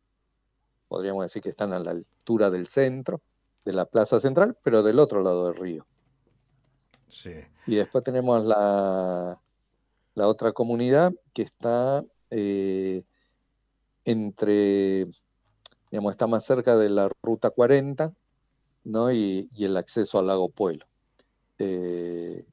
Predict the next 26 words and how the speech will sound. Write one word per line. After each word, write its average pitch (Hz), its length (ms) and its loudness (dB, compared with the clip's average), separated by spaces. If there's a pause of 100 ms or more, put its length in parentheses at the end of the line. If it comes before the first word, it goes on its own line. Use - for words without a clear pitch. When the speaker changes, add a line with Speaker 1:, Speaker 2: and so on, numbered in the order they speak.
(500)
Speaker 1:
esa 104 200 -6
es 90 40 -4
una 95 220 -6
comunidad 95 480 -4
que 87 100 -14
tiene 92 240 -10
una 90 240 -12
superficie 98 680 -8
menor, 127 360 -4
pero 117 180 -2
también 101 360 -6 (540)
está 101 300 -2 (140)
reconocida, 95 840 0
relevada, 92 760 0 (560)
mensurada. 104 840 2 (240)
Lo, 135 280 -2 (160)
lo 160 160 0
que 185 100 -4
no 226 120 -2
existe, 156 840 -4 (460)
que 107 100 -6
estamos 139 360 2
buscando 147 540 4
y 98 40 -2
venimos 104 320 -2
trabajando 113 560 -6